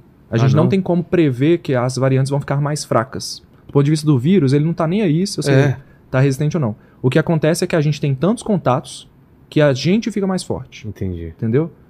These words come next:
Speaker 1: O vírus, ele, ele, ele tá ali.
Speaker 2: Probabilidade.
Speaker 1: É,
Speaker 2: Vai,
Speaker 1: probabilidade.
Speaker 2: vai fazendo mutações, mutações, mutações.
Speaker 1: Sim. Então,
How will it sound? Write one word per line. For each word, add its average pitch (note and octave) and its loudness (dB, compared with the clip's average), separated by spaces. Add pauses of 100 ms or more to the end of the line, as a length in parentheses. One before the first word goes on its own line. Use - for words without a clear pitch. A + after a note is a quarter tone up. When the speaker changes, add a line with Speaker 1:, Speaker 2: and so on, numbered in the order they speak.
(100)
Speaker 1:
O B2+ 4
vírus, E3+ 2
ele, F#3+ 4
ele, C3 2
ele C3 2
tá F#3 0
ali. G#3 0 (260)
Speaker 2:
Probabilidade. C3+ 2
Speaker 1:
É, C#3 4
Speaker 2:
Vai, F#2 -4
Speaker 1:
probabilidade. C#3+ 0
Speaker 2:
vai G#2 0
fazendo G#2 -2
mutações, A2+ -4
mutações, A2 -6
mutações. A#2 -12
Speaker 1:
Sim. A2 -4 (440)
Então, C3 4